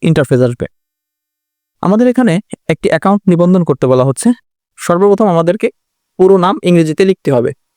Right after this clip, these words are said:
তা আপনি আপনার জন্ম নিবন্ধনের পুরো নামটি এখানে যা রয়েছে সুন্দর মতো, আহ, ইংরেজিতে নির্ভুলভাবে টাইপ করবেন। তো সর্বপ্রথম আমি, আহ, যে ব্যক্তির জন্য আবেদন করছি তার নাম আমি এখানে ইংরেজিতে টাইপ করব।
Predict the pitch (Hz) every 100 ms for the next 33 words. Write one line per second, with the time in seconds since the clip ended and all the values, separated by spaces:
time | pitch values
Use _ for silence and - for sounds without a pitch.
0 | - 196 226 220 208 185 196 214 208 208
1 | 202 165 - - 185 180 175 190 147 139
2 | 151 175 170 151 151 175 202 - 131 _
3 | _ _ - 190 190 190 139 190 - _
4 | _ _ _ - 127 - 156 160 160 220
5 | 190 151 156 170 247 _ _ _ _ _
6 | _ _ _ - 185 156 - 131 117 113
7 | _ _ - 185 190 214 226 254 185 180
8 | 180 180 _ 156 147 143 156 170 160 156
9 | 156 151 156 151 185 180 240 - 151 147
10 | 143 151 226 _ - 135 131 160 277 _
11 | _ _ _ _ _ - 147 151 143 240
12 | - _ _ _ _ - 175 131 - 120